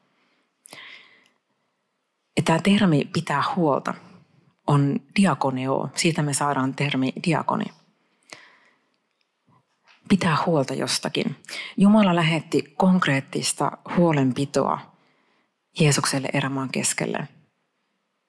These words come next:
Ja mä uskon, että Jumala kutsuu meitä jokaista olemaan meidän arkielämän diakoneja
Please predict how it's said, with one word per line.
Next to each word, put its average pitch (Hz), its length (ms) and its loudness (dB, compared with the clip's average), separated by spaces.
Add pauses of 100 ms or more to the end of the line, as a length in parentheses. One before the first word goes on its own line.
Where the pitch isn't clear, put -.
(600)
Ja 170 80 4
mä 170 80 4
uskon, 196 380 2
että - 280 -4
Jumala 175 340 2
kutsuu 147 400 -2
meitä 165 360 0 (240)
jokaista 135 580 -2 (360)
olemaan 160 460 4
meidän 147 360 -2
arkielämän 135 760 -2
diakoneja 139 600 -2